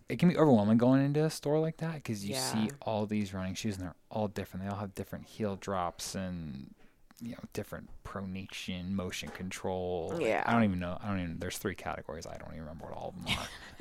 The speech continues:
Speaker 2: <laughs>
Speaker 1: Um, but yeah, it, talking to someone that can kinda guide you in the right direction, and they'll ask you,
Speaker 2: Mm-hmm.
Speaker 1: you know, "Are you training for anything? Or are you just running to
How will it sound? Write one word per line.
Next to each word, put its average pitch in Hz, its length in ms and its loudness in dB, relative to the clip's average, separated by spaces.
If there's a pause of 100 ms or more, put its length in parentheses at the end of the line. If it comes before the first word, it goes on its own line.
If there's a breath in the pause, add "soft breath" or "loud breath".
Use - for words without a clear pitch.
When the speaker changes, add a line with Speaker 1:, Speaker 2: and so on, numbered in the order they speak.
Speaker 2:
<laughs> 101 240 6
Speaker 1:
Um, 90 160 0 (760 loud breath)
but 113 220 4
yeah, 117 260 6 (440)
it, 110 260 -6
talking 123 400 2
to 113 60 6
someone 107 420 2
that 92 180 -4
can 92 380 -4
kinda 107 240 -4
guide - 360 -10
you 98 80 -8
in 101 60 -8
the 101 100 -12
right 113 180 -14
direction, - 680 -4
and 95 220 -4 (180 soft breath)
they'll 147 160 -10
ask - 240 -4
you, 107 180 2
Speaker 2:
Mm-hmm. 92 80 -4
Speaker 1:
you 98 60 -2
know, 98 160 -2 (500)
"Are - 40 -10
you 87 80 -10
training 165 400 0
for 175 100 -6
anything? 165 420 2
Or 123 40 4
are 104 40 4
you 90 200 -2
just - 400 -12 (380)
running 101 560 -2
to - 140 -12